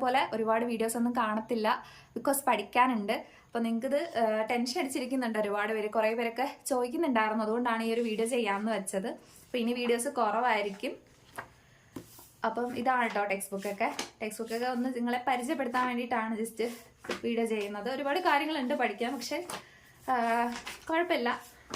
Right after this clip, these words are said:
നമ്മളെല്ലാം പഠിച്ച കാര്യങ്ങളൊക്കെ പറഞ്ഞു തരുന്നതായിരിക്കും. എങ്ങനെയാണെന്നൊക്കെ ഉള്ളൊരു കാര്യം, സിലബസ് നോക്കി എങ്ങനെയാണ് പഠിക്കേണ്ടത് എന്നുള്ളൊരു കാര്യം നമ്മൾ പറയുന്നതായിരിക്കും. പറ്റുവാണെങ്കിൽ ഈ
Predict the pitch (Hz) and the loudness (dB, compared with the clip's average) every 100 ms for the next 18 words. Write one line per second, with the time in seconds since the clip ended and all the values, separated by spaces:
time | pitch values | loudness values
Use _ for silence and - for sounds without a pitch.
0 | 233 240 240 226 254 277 - - - - | -2 0 2 2 0 -4 -12 -20 -20 -20
1 | - - - 269 277 330 240 254 262 262 | -20 -14 0 2 4 2 2 0 -2 0
2 | 285 240 226 233 214 214 202 190 220 233 | 2 2 2 0 0 0 0 0 -2 -4
3 | 220 208 208 202 214 202 214 208 208 202 | -4 -4 -2 -2 -2 2 2 2 2 4
4 | 233 254 220 226 254 240 233 226 233 240 | 2 0 2 2 2 2 2 2 2 2
5 | 247 202 196 226 214 214 240 214 208 214 | 2 0 0 -2 0 -2 0 0 0 2
6 | 202 196 214 202 208 202 190 190 208 190 | 2 2 0 -4 -2 0 0 -2 0 0
7 | 180 185 311 - - - - 240 247 262 | -2 -4 -10 -10 -16 -14 -2 0 2 0
8 | 247 269 | 0 -4